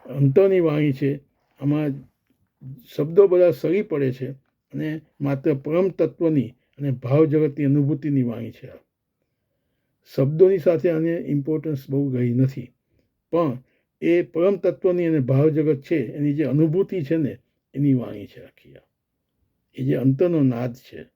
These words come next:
એ પરાવાણી છે. પશ્યંતી, આ બધી વાણીઓ વિશે આપણે ડિટેલમાં પણ આપણે જોશું, બરાબર?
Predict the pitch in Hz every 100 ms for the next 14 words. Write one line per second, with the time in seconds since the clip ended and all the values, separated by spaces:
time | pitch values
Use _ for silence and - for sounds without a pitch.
0 | _ _ _ _ - 135 117 95 95 92
1 | - - _ _ _ _ _ _ _ _
2 | _ _ _ _ _ 170 139 - 202 180
3 | 135 117 _ _ _ _ _ _ - 139
4 | 135 123 175 175 147 156 156 143 170 143
5 | 156 147 - 147 143 160 160 180 175 160
6 | 147 135 113 120 - 160 156 - _ _
7 | - 65 87